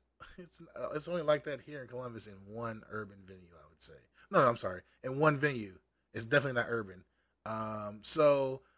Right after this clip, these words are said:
what do you think we have to do as D Js in Columbus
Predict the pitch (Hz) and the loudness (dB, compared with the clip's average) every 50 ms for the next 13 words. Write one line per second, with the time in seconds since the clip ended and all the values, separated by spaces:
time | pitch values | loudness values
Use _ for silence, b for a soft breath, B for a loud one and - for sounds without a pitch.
0 | _ _ - 180 254 285 294 277 - - - 170 156 143 127 127 131 151 160 143 | _ _ -8 -8 -6 -4 -4 -4 -4 -2 -2 -2 -2 -2 -4 0 4 4 6 8
1 | 143 135 127 - - 127 104 95 107 107 101 98 98 98 95 92 - 101 101 95 | 8 8 6 6 2 -6 -8 -6 -6 -8 -8 -8 -10 -12 -12 -10 -8 -8 -8 -8
2 | 87 85 117 117 113 107 98 101 98 98 98 95 90 92 92 - - 98 104 110 | -10 -12 -12 -10 -10 -10 -10 -10 -12 -12 -12 -14 -16 -18 -20 -20 -18 -16 -12 -12
3 | 110 101 95 92 90 87 - - | -12 -12 -12 -14 -14 -14 -16 -16